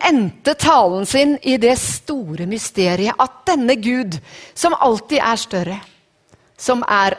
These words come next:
allmektig, som er allvitende, som er den store skaperen. Han gjorde det utrolige å bli menneske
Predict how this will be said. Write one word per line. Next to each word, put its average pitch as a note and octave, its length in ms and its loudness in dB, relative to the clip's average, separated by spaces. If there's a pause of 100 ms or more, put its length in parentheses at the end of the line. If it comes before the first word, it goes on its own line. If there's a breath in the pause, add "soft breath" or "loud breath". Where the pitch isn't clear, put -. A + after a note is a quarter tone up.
allmektig, C#4+ 600 0 (500 soft breath)
som A3+ 240 -2
er G#3+ 160 2 (160)
allvitende, B3+ 840 0 (360 soft breath)
som B3+ 220 -4 (100)
er F#3+ 220 0
den A#3 160 -4
store - 480 -10
skaperen. G#3+ 640 -6 (580 soft breath)
Han B3+ 220 0
gjorde G#3 340 -4
det G3 240 -2
utrolige G3+ 800 -6
å A#3 80 -4
bli A3+ 380 -4
menneske A#3+ 560 -4